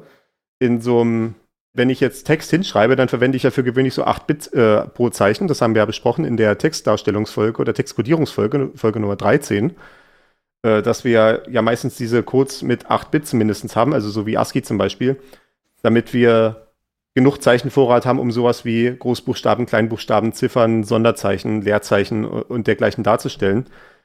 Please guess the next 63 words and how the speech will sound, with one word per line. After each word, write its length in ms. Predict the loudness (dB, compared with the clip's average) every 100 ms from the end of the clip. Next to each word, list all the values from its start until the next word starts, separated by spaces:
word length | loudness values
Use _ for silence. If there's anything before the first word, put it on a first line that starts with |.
| _ 0
Äh, 220 | 4 4
mindestens 400 | 4 2 0 0
mal 100 | 0 0
sieben 260 | -2 0
Bit, 240 | 0 -2 -8
äh, 140 | -8
das 180 | -4 -2
waren 100 | 0
also 140 | 0 -2
die 120 | 0
allerersten 360 | 0 0 -2 -6
Sachen. 160 | -6
Also 140 | -4 -6
ascii 260 | -6 -4 -2
war 60 |
ja 60 | -2
eigentlich 180 | -4 -6
ein 80 | -6
sieben-Bit-Code 640 | -6 -6 -8 -6 -6 -4
und 180 | -6 -6
dann, 240 | -6 -6
äh, 360 | -6 -6 -8 -10 -16 _ _ _ _ -6
die 80 |
acht 200 | -4 -4
Bit 140 | -4 -4
hat 100 | -2
man 120 | -2
dann 360 | -2 -4 -6 -8
am 120 | -4
Anfang 260 | -4 -2 -2
vor 120 | -2
allem 160 | -2 0
genutzt 380 | -2 -2 -6
für 400 | -10 -2 2 2
sowas 340 | 0 -2 -2 -4
wie 140 | -2
Umlautzeichen. 640 | 0 0 0 -2 -4 -2 -6 -12 _ _ _ _ _ _ _ _ -2
Wenn 140 | 2
man 120 | 4
aber 140 | 4 2
tatsächlich 460 | 2 2 2 0
guckt, 200 | 0 -2
wie 60 | 0
viel 140 | 0
Informationsgehalt 760 | 0 0 0 2 0 2 0 2
drinne 240 | 2 4
ist, 240 | 2 0 -2
und 140 | -4
das 140 | -4 0
kann 100 | 0
man 120 | 2
ja 80 | 0
schon 180 | 0 -2
so 80 |
ein 40 | -2
bisschen 240 | 0 2
dadurch 320 | 2 2 0
annähern, 320 | 0 4 4 2
dass 140 | 0
man 100 | -2
sich 160 | -2 -2
halt 200 | -4 -4
die 300 | -2 0